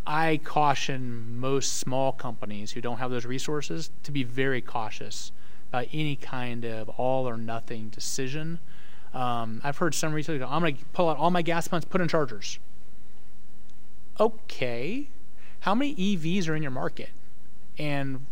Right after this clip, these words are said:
what kind of throughput in your store are you gonna lose by not servicing the combustion engine customer? Hopefully you did that analysis.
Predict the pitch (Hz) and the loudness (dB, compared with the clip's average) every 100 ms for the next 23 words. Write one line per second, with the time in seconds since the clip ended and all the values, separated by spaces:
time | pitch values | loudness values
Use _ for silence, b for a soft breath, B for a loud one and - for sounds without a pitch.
0 | - 131 123 131 135 147 202 - - 190 | 0 0 0 0 0 0 0 0 0 0
1 | 160 139 - - 143 160 240 - 139 127 | 0 0 0 0 0 0 0 0 0 0
2 | 139 123 - 185 160 139 123 226 214 147 | 0 0 0 0 0 0 0 0 0 0
3 | 135 139 - - 180 160 - 143 131 127 | -2 -2 -2 0 0 0 0 0 0 0
4 | 127 - 123 120 113 110 113 - - - | -2 -2 -2 -2 -2 -2 -2 -2 0 0
5 | - b b b b b - - - 254 | 0 b b b b b 0 0 2 2
6 | - 208 165 147 139 117 110 101 98 - | 2 0 0 0 0 0 -2 0 -2 0
7 | - - | 0 0